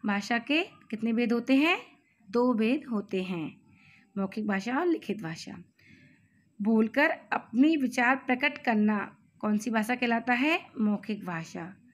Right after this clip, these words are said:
बोलकर अपने वि-, विचार को प्रकट करना मौखिक भाषा कहलाती है। अखबार लिखित भाषा का उदाहरण है। लिखित भाषा का उदाहरण क्या है? अखबार। भारत की राष्ट्रभाषा हिंदी है।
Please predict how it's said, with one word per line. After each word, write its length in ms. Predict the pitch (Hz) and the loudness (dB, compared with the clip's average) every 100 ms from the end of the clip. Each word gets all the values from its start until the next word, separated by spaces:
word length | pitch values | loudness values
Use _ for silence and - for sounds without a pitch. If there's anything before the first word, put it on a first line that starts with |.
| - - - | -20 -20 -4
बोलकर 320 | 196 196 254 | -2 0 0
अपने 200 | 247 233 | 0 -2
वि-, 240 | 208 202 - | -2 -6 -12
विचार 420 | - 208 202 262 | -12 -6 -2 -2
को 160 | - | -4
प्रकट 360 | 277 226 214 247 | -6 -6 -6 -6
करना 340 | - 214 233 | -2 0 2
मौखिक 340 | 339 220 214 202 | 2 0 -2 -4
भाषा 260 | 196 233 | -4 -2
कहलाती 440 | 311 226 185 170 170 | -4 -4 -6 -6 -6
है। 220 | 165 175 _ _ _ - _ - | -8 -10 _ _ _ -20 _ -4
अखबार 680 | 214 - 214 214 269 - - _ _ | -2 0 4 4 4 0 -12 _ _
लिखित 360 | 208 247 359 285 | 0 2 0 0
भाषा 300 | 240 208 214 | 0 0 -2
का 240 | 208 294 - - | -4 -4 -6 -6
उदाहरण 480 | 233 208 190 185 170 | -2 0 -2 -2 -4
है। 300 | 160 160 - _ _ _ _ - _ _ | -6 -10 -16 _ _ _ _ -20 _ _
लिखित 280 | 208 208 240 | -4 -2 -2
भाषा 240 | 214 208 220 | -2 -2 -2
का 80 | |
उदाहरण 320 | 233 220 220 226 | -2 0 0 0
क्या 180 | 240 | 0
है? 160 | 226 285 - - | 2 0 -2 -4
अखबार। 460 | 202 - 190 170 - - _ _ _ - - - - | -6 -4 -6 -6 -8 -16 _ _ _ -20 -20 -14 -4
भारत 400 | 220 226 320 320 | 0 2 2 2
की 120 | 311 | 2
राष्ट्रभाषा 760 | 262 220 214 226 202 196 269 320 - - _ _ _ | 4 2 0 -2 -2 -2 0 0 0 -12 _ _ _
हिंदी 400 | 262 254 226 233 | 6 8 8 4
है। 200 | 208 190 | 2 0